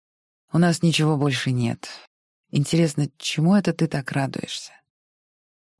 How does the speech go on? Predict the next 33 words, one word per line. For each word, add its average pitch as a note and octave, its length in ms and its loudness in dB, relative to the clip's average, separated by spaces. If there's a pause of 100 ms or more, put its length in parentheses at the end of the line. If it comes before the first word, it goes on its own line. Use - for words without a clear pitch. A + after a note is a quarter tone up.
Мы D3+ 140 4
не D3+ 120 4
потеряли D3+ 500 0
друг C3 240 -2
друга B2+ 300 0
и B2+ 60 0
наших C3 420 0
детей, B2 460 -4 (460)
и D#3 100 2
у D#3+ 60 4
нас C#3 240 2
есть B2+ 320 -2
крыша B2 380 -4
над B2 180 -4
головой, - 520 -6 (280)
сказала A#2+ 520 -2
Мелани, C3 480 0 (360)
и D3+ 140 0
голос D#3+ 420 2
ее C#3 180 2
звучал B2+ 500 0
радостно C#3 520 -2
и A#2+ 100 0
звонко. B2 640 -2 (1120)
О E3 140 2
большем E3+ 420 4
в C#3+ 100 2
наши E3 320 2
дни E3 320 4
не D3 160 2
приходится D#3+ 640 2
и C#3+ 80 2
мечтать. C#3 720 -2